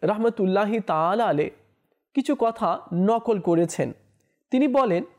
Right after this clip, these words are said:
"অনর্থক কথাবার্তা বলিও না, কেননা অনর্থক কথাবার্তাগুলো কেরামান কাতিবিনকে লিখতে হয়।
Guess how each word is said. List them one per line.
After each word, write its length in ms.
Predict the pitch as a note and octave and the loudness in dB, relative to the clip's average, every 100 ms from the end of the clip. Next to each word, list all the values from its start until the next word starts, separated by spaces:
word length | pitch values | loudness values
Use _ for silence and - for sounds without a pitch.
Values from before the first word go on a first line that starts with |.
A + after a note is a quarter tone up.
| _ _ _ _ _ - | _ _ _ _ _ -4
"অনর্থক 640 | G3+ B3 D4 C#4 C#4+ A3 - - _ | 0 0 0 -2 0 0 -2 -12 _
কথাবার্তা 800 | A3+ A#3 B3+ B3+ B3 B3+ A#3 B3 | -4 -4 -2 -2 -2 0 0 0
বলিও 560 | G3 D3 G#3 A3+ A#3+ E3+ | 0 2 2 4 2 2
না, 220 | C#3+ - - _ _ _ - | -2 -4 -10 _ _ _ -4
কেননা 460 | B3 C#4+ G3+ F3 - - _ _ | 0 0 0 -2 -6 -20 _ _
অনর্থক 640 | G3 A#3 C#4 C#4 C#4 C#4 - | -2 0 -2 -2 -2 -2 -2
কথাবার্তাগুলো 1080 | G3+ G3+ A#3+ A#3+ A#3+ A#3+ C4+ B3 C4+ F#3+ F#3+ | -4 -2 0 0 0 0 0 0 0 2 0
কেরামান 600 | - - G#3 G#3 B3+ C4 | -2 -2 0 0 0 -2
কাতিবিনকে 1200 | - F3+ F3 G3 G#3+ A#3+ C4+ - F#3 A#3 - _ D3 | -2 -2 -2 0 2 2 0 0 0 0 -4 _ -2
লিখতে 540 | C#3 F#3+ B3+ - F3+ | 2 2 0 0 -2
হয়। 300 | - C#3 | 0 -2